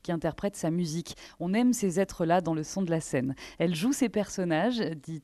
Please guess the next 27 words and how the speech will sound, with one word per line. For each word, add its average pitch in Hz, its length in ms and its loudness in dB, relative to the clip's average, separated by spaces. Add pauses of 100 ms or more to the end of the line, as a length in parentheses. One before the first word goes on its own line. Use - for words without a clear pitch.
dit 165 220 -6
d'elle 185 200 2
le 160 100 0
cinéaste 156 520 -2 (120)
Mathieu 151 360 -2
Amalric, 147 500 -2 (260)
qui 185 100 0
a 180 60 4
signé 185 320 0
deux 165 180 0 (100)
portraits 196 320 -4
magnifiques 160 500 -4
d'elle. 196 400 2 (120)
Comment 240 260 6
fait-elle 214 380 0
alors, 170 240 2
Barbara, 160 400 2
pour 160 140 -6
rester 160 240 -4
si - 180 -2
honnête 202 320 0
et 208 40 2
si - 160 -6
talentueuse 180 520 0
à - 20 2
la 151 100 4
fois ? 196 280 2